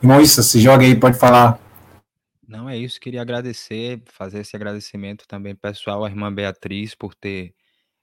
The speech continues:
Speaker 2: é, somado, à irmã Niara também por ter aceitado aí fazer parte desse diálogo que foi engrandecedor, e é isso, a gente tentou ao máximo buscar exatamente o perfeito balanço, né, irmã?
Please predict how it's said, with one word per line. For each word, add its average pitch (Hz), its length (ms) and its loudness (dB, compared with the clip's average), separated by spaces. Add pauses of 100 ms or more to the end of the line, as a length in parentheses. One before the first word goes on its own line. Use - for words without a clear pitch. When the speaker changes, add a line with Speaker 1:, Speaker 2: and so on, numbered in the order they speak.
(220)
Speaker 2:
é, 90 260 -18
somado, 104 760 -10
à 98 40 -8
irmã 98 300 -14
Niara 95 420 -12
também 92 540 -14 (460)
por 82 200 -20
ter 95 220 -12
aceitado 95 800 -12
aí 92 260 -12 (600)
fazer 92 300 -16
parte 92 360 -12
desse 95 260 -16
diálogo 95 460 -12
que - 80 -20
foi - 160 -14
engrandecedor, 101 720 -10
e 107 80 -8
é 101 80 -8
isso, 95 300 -12
a - 20 -12
gente 92 180 -14
tentou 101 640 -10 (400)
ao 95 140 -10
máximo 101 480 -8
buscar 101 320 -8
exatamente 104 560 -8
o - 20 -10
perfeito 104 540 -8
balanço, 95 560 -8
né, 98 120 -12
irmã? 87 280 -16